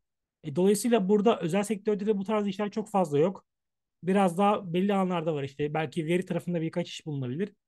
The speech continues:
Bunları iyice düşünmek gerekiyor karar alırken.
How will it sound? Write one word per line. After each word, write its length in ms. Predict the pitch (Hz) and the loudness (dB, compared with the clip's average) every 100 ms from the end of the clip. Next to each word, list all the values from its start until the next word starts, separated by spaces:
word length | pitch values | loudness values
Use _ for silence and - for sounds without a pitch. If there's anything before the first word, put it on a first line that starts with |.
| _ _ _ _ | _ _ _ _
Bunları 300 | 175 196 220 | 4 6 6
iyice 240 | 226 220 214 | 4 2 0
düşünmek 280 | 208 214 | 0 0
gerekiyor 340 | 214 196 190 180 | 2 0 0 -2
karar 200 | 175 180 | 0 0
alırken. 420 | 165 160 127 101 | 0 -2 -6 -12